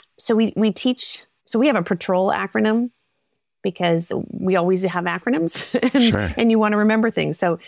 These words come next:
Speaker 1: you know, what's the planning going into a situation?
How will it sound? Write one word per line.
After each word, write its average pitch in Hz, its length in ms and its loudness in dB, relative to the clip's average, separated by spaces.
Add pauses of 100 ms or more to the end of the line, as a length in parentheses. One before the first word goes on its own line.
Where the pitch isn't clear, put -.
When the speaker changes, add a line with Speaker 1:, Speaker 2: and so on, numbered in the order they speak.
(160)
Speaker 1:
you 196 60 2
know, 196 60 4
what's 208 180 -2
the 165 80 -2
planning 202 480 2
going 156 280 0
into 147 180 -4
a 139 60 0
situation? 156 680 -4